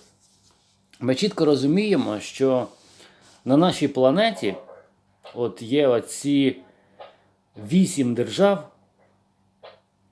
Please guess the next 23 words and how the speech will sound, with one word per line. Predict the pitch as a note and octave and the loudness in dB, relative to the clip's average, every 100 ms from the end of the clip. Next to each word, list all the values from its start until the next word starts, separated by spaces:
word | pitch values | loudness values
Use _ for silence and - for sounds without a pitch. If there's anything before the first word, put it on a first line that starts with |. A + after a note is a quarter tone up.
| _ | _
власне, | - C3 C3+ B2+ B2 | 0 2 2 0 -4
які | A#2+ C3+ E3+ E3+ D3 | -4 -4 -4 0 0
випадають | B2 C#3 C#3+ C#3 D#3+ C3 A2+ - - | 0 2 2 4 2 2 -4 -8 -14
із, | A2 G#2+ - - | -12 -12 -12 -12
е, | G2 F#2+ F#2+ F2+ F2+ - _ _ | -10 -8 -10 -14 -18 -20 _ _
якби, | G#2+ G2+ G#2 G2+ - _ _ _ _ | -16 -10 -6 -6 -8 _ _ _ _
загальнолюдської | G#2 A#2 C#3+ C3+ B2 A#2+ - E3 D#3+ B2+ | -4 2 4 4 2 -4 -2 0 2 0
здорової | F#2 A2+ D3 C#3+ A2 G#2 | -2 4 6 6 4 -4
картини. | A2+ A2+ - G2+ F2 F2 _ _ _ _ - | -4 -6 -6 -10 -10 -18 _ _ _ _ -4
Ми | E3 | 0
можемо | A3+ G#3+ E3+ | 2 2 4
говорити | F3 G3 F3 | 6 6 2
про | C3 C#3 | -2 -4
ті | C#3 | -4
ж | |
самі | C3+ C#3 | -2 0
африканські | B2+ C3+ C#3 D#3 A#2+ A#2+ | 0 0 2 2 2 -4
країни, | G2+ A#2+ D3+ D3+ G#2+ | -4 -2 0 0 -2
що | - A#2+ | -6 -4
вони | B2+ D#3 | 0 0
не | C#3 C3 | 2 0
є | D3 D#3+ | 0 0
там | - A2+ | 0 -4